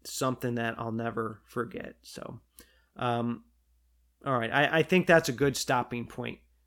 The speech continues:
for today's episode. I hope you enjoyed it as <laughs> much as I did. Uh, maybe there was something I talked about today that resonated with you. Maybe you have a similar story of someone's generosity in the hobby.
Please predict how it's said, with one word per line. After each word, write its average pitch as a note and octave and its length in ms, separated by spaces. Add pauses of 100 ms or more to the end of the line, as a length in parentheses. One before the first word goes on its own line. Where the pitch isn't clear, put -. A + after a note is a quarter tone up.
(140)
for B2+ 160
today's A#2+ 440
episode. A#2+ 680 (460)
I C#3 120
hope E3+ 260
you D3+ 180
enjoyed C3+ 360
it C3 120
as A#2+ 220
<laughs> - 0
much C3+ 260
as C3+ 140
I C3 200
did. B2 340 (460)
Uh, A2+ 160
maybe D3+ 460
there D3 140
was C#3 140
something C#3+ 380
I B2+ 120
talked C3+ 300
about C3+ 280
today C3 300
that B2+ 200
resonated B2+ 540
with B2+ 260
you. C3 280 (560)
Maybe C#3+ 240
you C#3 200
have C3+ 220
a A#2+ 60
similar C#3 440
story C3 420
of A#2+ 100
someone's C3 400
generosity B2 720
in B2 80
the A#2 80
hobby. B2+ 480